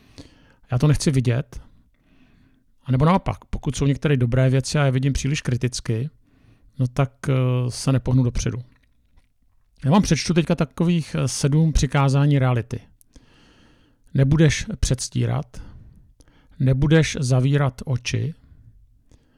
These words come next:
před realitou teda, no, před špatnými věcmi, nebudeš přehánět, nebudeš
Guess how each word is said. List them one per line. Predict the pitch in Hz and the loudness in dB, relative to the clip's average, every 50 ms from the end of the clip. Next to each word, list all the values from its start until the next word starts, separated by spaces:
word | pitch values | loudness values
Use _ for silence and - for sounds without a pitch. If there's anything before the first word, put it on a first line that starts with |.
| _ _ _ _ _ _ _ _ _ | _ _ _ _ _ _ _ _ _
před | - - 135 120 | -6 -4 -2 0
realitou | 120 120 117 113 113 - 120 117 110 | 0 0 0 -2 -2 -2 -2 -4 -2
teda, | - 120 113 113 131 147 139 135 _ _ _ - - | -2 -4 -2 -2 -4 -6 -8 -10 _ _ _ -12 -10
no, | - | -8
před | - - 127 | -8 -8 -8
špatnými | - - - - - 123 120 117 | -4 -4 -4 0 0 0 0 0
věcmi, | 113 117 123 - - - 120 120 135 151 _ _ _ _ _ _ _ - - | 0 -2 -4 -4 -6 -4 -4 -4 -4 -6 _ _ _ _ _ _ _ -6 2
nebudeš | 135 147 147 165 165 175 165 - - - - - _ - - | 2 4 6 6 6 6 6 6 2 -4 -10 -14 _ -12 -2
přehánět, | - - - 123 123 123 120 117 120 113 113 120 147 - _ _ - - - - - _ _ _ _ _ _ - - _ _ _ _ _ _ - _ - | 0 2 2 4 2 2 2 0 0 -2 -2 -4 -8 -10 _ _ -20 -20 -20 -20 -20 _ _ _ _ _ _ -20 -20 _ _ _ _ _ _ -20 _ 2
nebudeš | 131 131 131 143 160 170 170 147 - - - - | 2 4 4 4 6 6 6 4 4 0 -8 -10